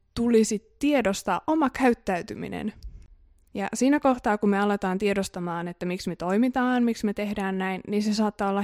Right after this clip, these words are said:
ihan hirveän kivuliasta ja raastavaa käsitellä niitä asioita.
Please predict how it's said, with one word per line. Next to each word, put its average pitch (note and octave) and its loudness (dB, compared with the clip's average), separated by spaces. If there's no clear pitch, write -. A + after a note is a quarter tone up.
ihan F#3+ -2
hirveän G#3+ 0
kivuliasta F#3 -4
ja G3 0
raastavaa G3 0
käsitellä B3 2
niitä F#3 0
asioita. F3+ -8